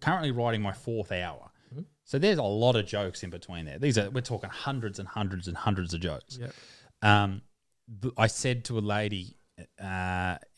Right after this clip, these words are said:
Speaker 1: a Jewish lady, the first time I got cancelled, uh, she said, "I hated your sh-,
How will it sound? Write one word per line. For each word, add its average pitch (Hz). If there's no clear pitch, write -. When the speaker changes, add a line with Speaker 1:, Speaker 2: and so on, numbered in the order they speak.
Speaker 1:
a 110
Jewish 135
lady, 92
the 98
first 117
time 107
I 98
got 95
cancelled, 95
uh, 98
she 107
said, 104
"I 95
hated 110
your 104
sh-, -